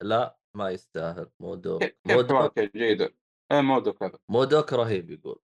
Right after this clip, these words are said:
Speaker 1: آه، مؤيد يقول: "لا، يعني ال-، ال-، ال-، ال-، الحوارات كانت كويسة"، يقول. يعني أنت تبغى تقول الحرا-، الحوارات إنها كانت خايسة، يقول لك: "لا، كانت كويسة".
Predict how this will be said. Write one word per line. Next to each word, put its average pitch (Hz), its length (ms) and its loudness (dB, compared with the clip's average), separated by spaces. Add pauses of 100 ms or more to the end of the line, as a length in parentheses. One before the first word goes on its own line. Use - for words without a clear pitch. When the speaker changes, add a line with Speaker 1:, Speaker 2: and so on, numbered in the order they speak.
Speaker 1:
آه، 123 300 4
مؤيد 147 360 4
يقول: 143 280 0
"لا، - 320 0
يعني 107 300 -4
ال-، 104 260 -6
ال-، 90 160 -6
ال-، 78 140 -6
ال-، 52 400 -14
الحوارات 135 680 0
كانت 127 440 -4
كويسة"، 120 440 -4
يقول. 85 340 -8 (160)
يعني 85 280 -8
أنت 95 140 -12
تبغى 104 200 -8
تقول 113 220 0
الحرا-، 104 440 -2
الحوارات 113 380 -4
إنها 101 260 -4
كانت 98 440 -8 (100)
خايسة، 107 280 -4
يقول 131 180 -8
لك: 139 140 -12
"لا، 117 120 -4
كانت 110 240 -10 (100)
كويسة". - 280 -6